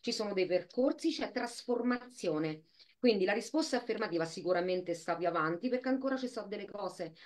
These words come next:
a livello tuo proprio personale che stai assolutamente mettendo in ordine con tanta fortuna.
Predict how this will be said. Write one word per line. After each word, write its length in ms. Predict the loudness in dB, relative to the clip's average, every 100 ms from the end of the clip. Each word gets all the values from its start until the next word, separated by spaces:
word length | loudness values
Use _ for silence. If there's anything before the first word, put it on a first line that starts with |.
| -4
a 80 |
livello 320 | 0 2 2 2
tuo 200 | 2 2
proprio 240 | 0 -4
personale 500 | -8 -6 -4 -2 -2
che 100 | -4
stai 380 | -8 -4 -2 -4 _ _
assolutamente 680 | -2 0 -4 -2 0 0 0
mettendo 380 | -2 -2 -2 -2
in 60 | 0
ordine 280 | 0 -2
con 140 | -2 -4
tanta 280 | -4 -4 -6
fortuna. 520 | -8 -8 -6 -6